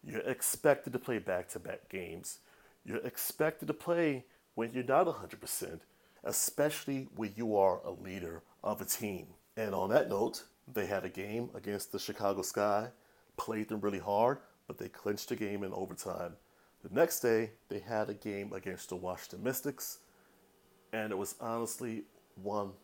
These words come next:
of the worst displays of basketball I've ever seen in my entire life. They let the Washington Mystics run the floor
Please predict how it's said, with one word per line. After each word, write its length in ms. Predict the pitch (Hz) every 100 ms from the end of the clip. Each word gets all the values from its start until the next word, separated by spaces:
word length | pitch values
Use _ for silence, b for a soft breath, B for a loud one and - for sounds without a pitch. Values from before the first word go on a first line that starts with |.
| -
of 80 | -
the 60 |
worst 300 | 101 95 98
displays 580 | - - 113 101 101 98
of 180 | - -
basketball 640 | 95 87 - 92 87 90
I've 240 | 85 - - -
ever 120 | 98
seen 300 | 92 - 98
in 60 | 90
my 140 | 85
entire 340 | 92 - 82 82
life. 420 | 82 87 - - - B B B _
They 240 | - 113 143
let 300 | 135 127 127
the 60 |
Washington 500 | 98 101 101 - 104
Mystics 480 | 98 90 101 95 - -
run 200 | 87 95
the 80 | 101
floor 520 | - - 90 90 87